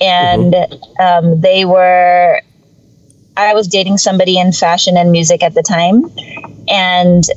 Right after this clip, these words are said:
Speaker 1: um, those, and then Pops and this other dude that I was, um, dating were starting to work together.
Speaker 2: Oh, man. <laughs> All right.
Speaker 1: Yeah.
Speaker 2: <laughs> So you
Speaker 1: And
Speaker 2: got
Speaker 1: then,
Speaker 2: close,
Speaker 1: um,
Speaker 2: you got close that way.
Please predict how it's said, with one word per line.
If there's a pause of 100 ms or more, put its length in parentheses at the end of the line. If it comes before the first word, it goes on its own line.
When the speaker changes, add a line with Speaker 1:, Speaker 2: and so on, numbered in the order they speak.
Speaker 1:
um,
those,
and
then (400)
Pops
and
this
other
dude
that
I
was,
um, (160)
dating (580)
were (320)
starting
to (840)
work
together. (340)
Speaker 2:
Oh,
man. (200)
<laughs>
All
right.
Speaker 1:
Yeah. (120)
Speaker 2:
<laughs>
So
you
Speaker 1:
And
Speaker 2:
got
Speaker 1:
then,
Speaker 2:
close,
Speaker 1:
um,
Speaker 2:
you
got
close
that
way.